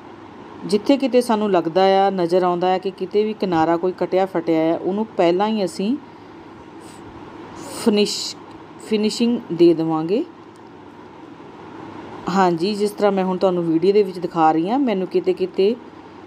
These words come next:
ਨਜ਼ਰ ਆਉਂਦਾ ਹੈ ਕੱਪੜਾ, ਮੈਂ ਉਹਨੂੰ ਕੰਪਲੀਟ ਕਰਦੀ ਜਾ ਰਹੀ ਹਾਂ। ਤੁਸੀਂ ਵੀ ਇਸੇ ਤਰ੍ਹਾਂ ਕਰਦੇ ਜਾਣਾ ਆ। ਇਸੇ ਤਰ੍ਹਾਂ ਵਾਰ-ਵਾਰ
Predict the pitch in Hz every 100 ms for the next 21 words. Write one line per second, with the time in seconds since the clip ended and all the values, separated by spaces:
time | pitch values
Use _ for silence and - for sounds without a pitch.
0 | - 180 180 170 185 175 165 165 170 165
1 | 170 190 359 - - - - 175 180 190
2 | 196 233 349 - - - - 208 202 196
3 | 202 202 233 - - 170 143 170 277 330
4 | - - - 156 - 190 165 151 143 147
5 | 208 294 220 202 254 269 233 185 208 -
6 | - - - 262 - 320 320 269 247 202
7 | 151 170 151 151 143 147 175 240 - -
8 | - - - - - - - - - -
9 | 247 294 294 285 254 214 196 185 180 175